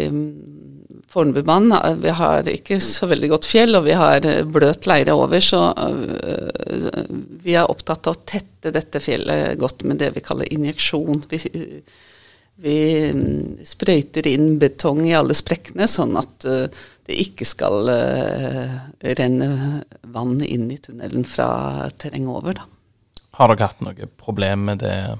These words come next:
Speaker 2: fram til nå, eller, eller forventer dere å få litt problemer med det?
Speaker 1: Eh, vi har jo et sånt opplegg at, eh, det ska-, eh, det skal ikke, eller, eh,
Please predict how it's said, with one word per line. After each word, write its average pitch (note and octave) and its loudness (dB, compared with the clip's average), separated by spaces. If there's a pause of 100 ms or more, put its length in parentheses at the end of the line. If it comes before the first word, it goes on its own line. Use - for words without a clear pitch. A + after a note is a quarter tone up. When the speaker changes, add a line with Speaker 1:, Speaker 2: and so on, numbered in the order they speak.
(140)
Speaker 2:
fram G2+ -6
til A2 -6
nå, E3 2
eller, C#3+ 2 (160)
eller C3+ 4
forventer A#2+ 0
dere A#2 -2
å G#2+ -6
få G2+ -2
litt G2+ -8
problemer G#2+ -6
med A2 -4
det? B2 -14 (1000)
Speaker 1:
Eh, F3 6 (1040)
vi G3 6
har F3 6
jo F#3 2
et F3+ -2
sånt D#3 2
opplegg F3+ 0
at, - -2
eh, D#3 0 (340)
det D3+ -2 (360)
ska-, - -4
eh, C3+ 0
det - -6
skal A#2 2
ikke, D3+ 0
eller, C#3+ 0
eh, C#2+ -6